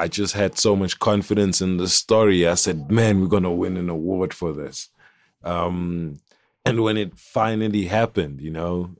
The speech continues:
it, it, it was so amazing. It, it almost brought me to a tear. That's why I was fist bumping the, the universe. And I was like, "Yes, finally, I said it.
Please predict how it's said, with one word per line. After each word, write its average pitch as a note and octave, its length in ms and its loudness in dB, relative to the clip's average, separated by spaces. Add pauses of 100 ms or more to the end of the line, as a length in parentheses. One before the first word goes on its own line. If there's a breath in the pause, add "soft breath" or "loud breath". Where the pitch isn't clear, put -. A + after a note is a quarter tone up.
it, G2+ 320 -4
it, F#2+ 260 -8
it F2+ 200 -8
was F#2 180 -6
so G2+ 280 0
amazing. F2+ 520 -4
It, D2 140 -16
it E2+ 160 -12
almost G2+ 480 -2
brought F2+ 240 -2
me F2 100 -6
to F2+ 160 -6
a E2 60 -6
tear. E2 340 -4
That's E2 300 -4
why F2+ 220 0
I E2+ 40 -2
was E2 220 -4
fist - 400 -2
bumping F2 400 0
the, E2 180 -2 (280 loud breath)
the F2 100 -6
universe. F#2 580 0
And F2 100 -4
I F2 80 -4
was F2+ 120 -4
like, F#2+ 200 0
"Yes, A#2 560 0 (320 soft breath)
finally, A#2+ 720 2
I D2 120 -2
said C3 440 2
it. C#3 120 4